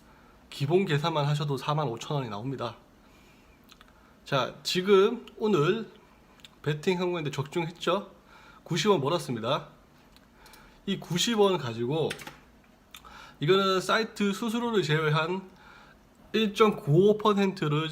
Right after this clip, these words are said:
계산해서 그렇습니다. 구십 원을 가지고 이십사 시간이 흘렀을 경우 정말 제 말이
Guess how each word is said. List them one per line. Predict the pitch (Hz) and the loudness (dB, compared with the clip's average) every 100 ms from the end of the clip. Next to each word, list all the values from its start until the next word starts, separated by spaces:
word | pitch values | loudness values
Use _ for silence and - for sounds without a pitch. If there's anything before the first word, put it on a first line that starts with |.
| - | -8
계산해서 | - 135 151 143 127 | -4 -2 0 0 -2
그렇습니다. | 113 - 117 110 139 151 - - - _ - _ - - - - - - | -6 -6 -8 -4 -4 -4 -14 -20 -20 _ -20 _ -20 -20 -20 -20 -20 -8
구십 | 170 175 220 208 | -2 0 2 4
원을 | 196 180 | 4 2
가지고 | 123 113 117 143 117 | -2 -6 -4 -2 0
이십사 | 143 147 - 160 170 | 0 -2 -2 2 2
시간이 | 180 190 180 | 2 2 2
흘렀을 | 151 - 240 220 - 156 147 | 0 0 0 0 -2 -6 -2
경우 | 113 113 156 101 - - - - - - - _ - - - _ - _ - _ - - | -2 0 0 -2 -6 -20 -20 -20 -20 -20 -20 _ -20 -20 -20 _ -20 _ -20 _ -20 -8
정말 | 135 170 170 | -2 2 2
제 | 151 135 | 2 -2
말이 | 131 139 196 | -2 -2 -4